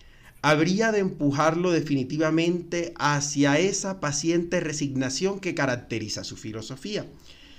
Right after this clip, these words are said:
Jantipa tenía veinte años, edad en la que las griegas consideraban, eh, se consideraban solteronas, y sentía que el tren la había dejado definitivamente. Y eso es cierto porque estuve investigando por allí y se considera que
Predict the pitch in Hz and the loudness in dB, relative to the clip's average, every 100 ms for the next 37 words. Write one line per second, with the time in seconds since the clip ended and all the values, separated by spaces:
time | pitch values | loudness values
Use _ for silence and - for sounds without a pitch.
0 | - - 139 143 190 208 220 160 143 143 | -8 0 0 2 0 0 2 4 6 6
1 | 151 147 147 160 170 190 165 117 - - | 6 4 2 4 4 4 4 0 -4 -18
2 | - - - 208 190 190 - 165 160 151 | -20 -8 0 4 6 4 0 2 2 4
3 | 147 139 123 147 170 185 190 175 151 160 | 4 2 2 4 4 4 0 -2 -2 2
4 | 170 165 160 160 160 - 175 139 - - | 2 4 4 4 0 -2 2 2 4 2
5 | 170 160 151 139 127 135 175 185 - 123 | 4 2 4 2 4 2 2 0 0 -2
6 | - 117 123 107 107 - - 185 185 208 | -2 -2 -2 -4 -10 -18 -8 -2 2 2
7 | 196 208 196 190 185 135 - - 202 208 | 0 0 2 2 2 -2 0 0 0 -2
8 | - 139 127 120 123 131 131 120 127 120 | -8 -4 -2 0 2 2 0 0 -2 -2
9 | 139 143 117 104 110 110 147 175 131 - | -4 -4 -6 -6 -8 -2 0 0 -2 -10
10 | - - - - 160 170 175 190 185 185 | -16 -20 -10 4 8 8 8 2 6 6
11 | 185 185 170 143 143 143 151 165 151 127 | 6 2 2 0 4 4 4 2 0 0
12 | 127 131 139 123 123 165 151 139 139 120 | 0 -2 0 0 0 0 2 0 0 -4
13 | 117 113 117 117 131 143 147 143 | -8 -8 -6 -4 -2 0 -2 -2